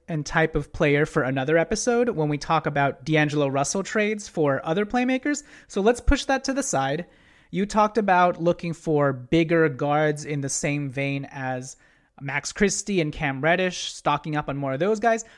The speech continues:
I do have some of those options for you. So I'm gonna mainly focus on that type of player as well as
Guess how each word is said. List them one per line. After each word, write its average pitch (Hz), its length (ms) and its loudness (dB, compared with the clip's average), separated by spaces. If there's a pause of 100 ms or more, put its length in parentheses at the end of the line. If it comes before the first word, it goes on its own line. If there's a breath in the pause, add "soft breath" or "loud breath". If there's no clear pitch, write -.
(120 loud breath)
I 156 200 0
do 190 360 0
have 165 480 0
some 151 220 -4
of 147 80 -2
those 160 240 2
options 135 480 -2
for 131 220 -2
you. 139 260 -4 (160)
So - 160 0
I'm 185 100 4
gonna 226 140 4
mainly 240 300 2
focus 220 360 2
on 180 240 0
that 160 400 0
type 175 280 -2
of 151 180 -6
player 175 300 4
as 147 200 0
well 160 360 4
as 143 420 -4